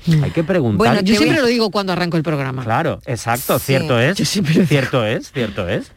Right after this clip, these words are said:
Speaker 2: Es
Speaker 1: Hola,
Speaker 2: verdad.
Speaker 1: ¿cómo
Speaker 3: Pero
Speaker 1: están?
Speaker 2: Hola, ¿cómo están?
Speaker 3: Claro.
Speaker 2: Claro.
Speaker 1: Siempre lo digo.
Speaker 3: <laughs> Pero
Speaker 1: Nadie me contesta, porque es verdad
Speaker 2: Porque
Speaker 1: que los
Speaker 2: vuelve,
Speaker 1: oyentes están
Speaker 2: claro,
Speaker 1: ahí,
Speaker 2: están ahí.
Speaker 1: pero de verdad es una manera, y es que pienso como tú, Borja,
Speaker 2: Sí, sí.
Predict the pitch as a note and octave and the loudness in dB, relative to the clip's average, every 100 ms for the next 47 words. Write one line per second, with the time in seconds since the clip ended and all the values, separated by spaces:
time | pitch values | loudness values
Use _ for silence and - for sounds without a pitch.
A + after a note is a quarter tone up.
0 | - - - A3 G#3+ G3 A#3+ C4+ G3+ E3 | -20 -14 -2 0 0 -2 -2 -2 -2 -2
1 | B2+ C3 D#3+ - D3 F3+ B3 - F3+ A#3+ | 0 -2 0 0 0 -4 -8 -8 -6 -2
2 | A3+ D#3+ A#3+ F3+ - C4+ B3 D4 - G#3+ | -2 0 0 0 0 0 0 0 -2 -2
3 | E3+ C#4 A#3+ B3 B3 A#3+ B3+ - A#3+ A3+ | -2 -2 -2 -4 -4 -6 -6 -4 -2 0
4 | D4 D#4 A#3 G3+ G3 F4+ C4 F#3 G#3 G3 | 0 -2 -4 -4 0 0 0 -4 -4 -2
5 | G3 F#3 F#3+ A#3 C4 C#4 G#3+ G#3+ F#3+ D4 | -2 0 0 -2 -2 -2 0 0 0 0
6 | C4 C3 F3 C4+ G4 - - A#2 G#2+ D#3 | 0 0 -2 -2 -6 -10 -10 -6 -2 0
7 | G#3+ G#3 F#3+ F#3 F#3+ C4+ - A3 G#3+ F4 | 0 0 0 0 0 -2 -2 -2 -2 -2
8 | E4+ A3 G3 C4 D4+ B3+ F4+ _ _ - | -2 0 2 2 2 0 -4 _ _ -18
9 | A2 G#2 G#3 G#3+ - E4 D#4 D#4+ F#4 D4 | -12 -4 0 0 0 0 0 0 -2 -2
10 | F3+ D#3+ F#4+ B3 C4 - D#3 D#3 A#2+ A#2 | -2 2 2 2 -2 -4 -8 -8 -10 -8
11 | B2+ F#2+ | -6 -6